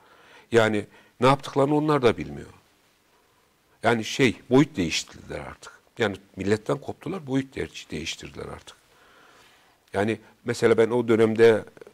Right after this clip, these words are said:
iktisatçılar izliyorum televizyon programlarında. Şimdi hiç kimse kendine laf söz gelmesini istemiyor yani.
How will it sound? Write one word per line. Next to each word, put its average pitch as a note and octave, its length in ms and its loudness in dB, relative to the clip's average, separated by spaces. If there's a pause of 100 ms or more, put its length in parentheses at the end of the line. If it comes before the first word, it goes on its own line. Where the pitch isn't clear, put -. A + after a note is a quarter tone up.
iktisatçılar A2+ 680 -2
izliyorum D#2 380 -6
televizyon F2 460 -4
programlarında. D#2 880 -10 (640)
Şimdi A2 440 -8
hiç - 240 -8
kimse C3 260 -6
kendine B2 320 0
laf A#2 200 2
söz A2 340 -2
gelmesini A2+ 420 0
istemiyor F#2+ 440 -4
yani. D#2+ 220 -12